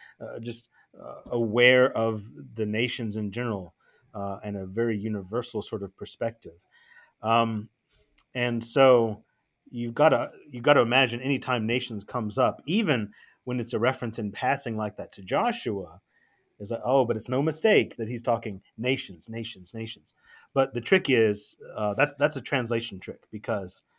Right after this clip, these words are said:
uh, not all translations treat that term consistently. I don't even like Gentile 'cause it's,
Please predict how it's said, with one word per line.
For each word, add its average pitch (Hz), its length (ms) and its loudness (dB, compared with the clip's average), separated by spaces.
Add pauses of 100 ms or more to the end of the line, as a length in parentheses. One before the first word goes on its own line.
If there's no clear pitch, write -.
(360)
uh, 101 300 0 (180)
not 117 240 -2
all 117 120 4
translations 110 720 -6
treat 117 280 -10
that 104 220 -6
term 101 260 -8
consistently. 98 1000 -10 (340)
I 165 40 0
don't 214 160 6
even 151 160 2
like 131 200 2
Gentile 107 500 -4
'cause 107 240 -10
it's, - 260 -8